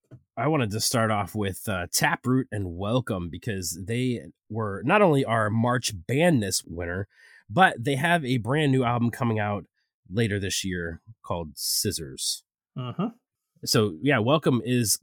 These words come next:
Speaker 1: one of, it, it's their best album, in my opinion. Like, it, it's, they're, you know, they have some re-, other really great albums, but, like, this one features Poem,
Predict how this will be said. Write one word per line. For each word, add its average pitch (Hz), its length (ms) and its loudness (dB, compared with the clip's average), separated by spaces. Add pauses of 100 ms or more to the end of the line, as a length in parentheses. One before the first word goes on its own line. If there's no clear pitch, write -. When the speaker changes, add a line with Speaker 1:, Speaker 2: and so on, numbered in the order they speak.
Speaker 1:
one 123 320 0
of, 98 260 0
it, 127 200 2
it's 131 180 -4 (140)
their 127 240 0
best 131 260 0
album, - 400 -6
in 110 240 -4
my 92 140 -2
opinion. 80 360 -8
Like, 82 200 -12 (200)
it, 101 220 -12
it's, - 380 -4 (640)
they're, 123 180 0
you 127 140 2
know, 107 100 2
they 117 80 0
have 117 140 0
some 117 120 0
re-, 113 180 0
other 113 160 -2
really 107 180 0
great 98 280 -4
albums, 95 320 -4
but, 101 220 -6
like, 90 180 -6
this 120 180 -2
one 107 120 0
features - 360 -4
Poem, 110 500 0